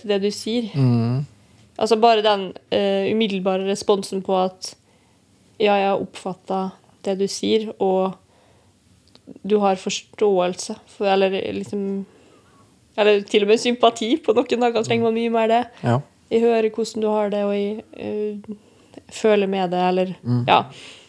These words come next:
Speaker 1: Å få det aksept for de følelsene, da, for alt det som foregår.
Speaker 2: Mm.
Speaker 1: Ehm.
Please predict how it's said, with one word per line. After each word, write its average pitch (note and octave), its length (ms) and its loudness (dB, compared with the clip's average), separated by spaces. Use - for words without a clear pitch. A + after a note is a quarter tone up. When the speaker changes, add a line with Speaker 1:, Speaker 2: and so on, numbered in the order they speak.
Speaker 1:
Å A3+ 60 2
få A3+ 200 4
det G#3 80 2
aksept - 480 -4
for A3+ 120 0
de G#3 160 2
følelsene, G#3 500 0
da, A3 220 2
for G#3 180 0
alt G3+ 180 4
det G3+ 120 -4
som G3 140 -6
foregår. F#3+ 540 0
Speaker 2:
Mm. B2+ 260 0
Speaker 1:
Ehm. F#3+ 680 -2